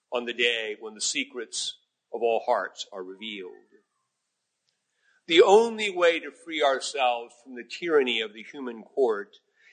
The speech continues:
is to renew our sense of vocation that prepares us for the day of the Lord.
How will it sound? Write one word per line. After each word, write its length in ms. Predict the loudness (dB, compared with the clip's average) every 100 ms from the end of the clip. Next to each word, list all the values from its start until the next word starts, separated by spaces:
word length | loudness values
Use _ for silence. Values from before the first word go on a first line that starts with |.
| -2
is 160 | -2 -2
to 120 | -2
renew 480 | -2 4 6 6 6
our 200 | 4 2
sense 640 | 2 -2 -4 -6 -14 -14 -18 _ _ _ -10
of 160 | -8
vocation 680 | -6 -8 -6 -6 -6 -8 -12 _ _ _ _ _ _ _ _
that 160 | -12 -10
prepares 560 | -10 -2 2 2 0
us 320 | -8 -10 -12 -10
for 420 | -6 -4 -4 -6 _ _
the 100 | -14
day 500 | -6 -4 -4 -6 -14 -20
of 100 | -20
the 80 | -18
Lord. 500 | -14 -10 -10 -12